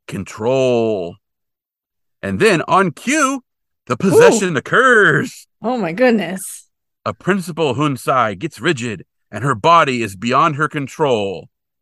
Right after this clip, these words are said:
Speaker 1: Hmm. Now, through her, the spirit is believed to speak and act, and good will come of it. For this is Rada, white voodoo.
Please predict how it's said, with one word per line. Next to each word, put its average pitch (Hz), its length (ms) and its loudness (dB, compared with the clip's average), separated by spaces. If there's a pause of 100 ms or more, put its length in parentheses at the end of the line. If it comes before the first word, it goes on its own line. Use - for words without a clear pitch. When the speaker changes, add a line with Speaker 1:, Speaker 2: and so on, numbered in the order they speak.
(1040)
Speaker 1:
Hmm. 120 240 -8 (680)
Now, 147 520 2
through 165 320 -4
her, 131 200 0
the 92 120 -6
spirit 139 360 -6
is 117 120 -2
believed 117 500 -4
to - 80 -12
speak - 340 -8
and 139 120 -2
act, - 380 -6 (480)
and 101 240 -4
good 151 340 2
will 107 160 -2
come 120 260 -2
of 90 140 -2
it. - 220 -16 (340)
For 98 240 -4
this 120 400 -2
is 98 160 -12
Rada, 95 600 -2 (320)
white 113 320 -2
voodoo. 82 500 -12